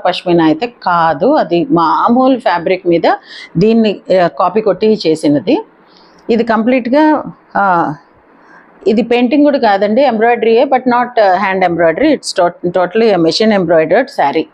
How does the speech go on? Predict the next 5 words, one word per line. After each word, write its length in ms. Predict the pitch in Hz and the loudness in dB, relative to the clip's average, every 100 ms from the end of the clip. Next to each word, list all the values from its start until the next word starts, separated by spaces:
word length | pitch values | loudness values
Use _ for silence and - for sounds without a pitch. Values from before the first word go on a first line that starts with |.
| _ | _
ఇది. 220 | 139 - - _ _ _ _ _ _ _ - - - _ - - - - _ - - | -8 -8 -12 _ _ _ _ _ _ _ -20 -20 -20 _ -20 -20 -20 -20 _ -18 -10
So, 260 | - 202 214 | -4 0 0
మీకు 200 | 175 180 | -2 -2
నచ్చాయి 340 | 165 - 185 | -4 -2 -2
అనుకుంటా. 520 | 175 165 175 170 262 | -2 -2 -4 -2 -2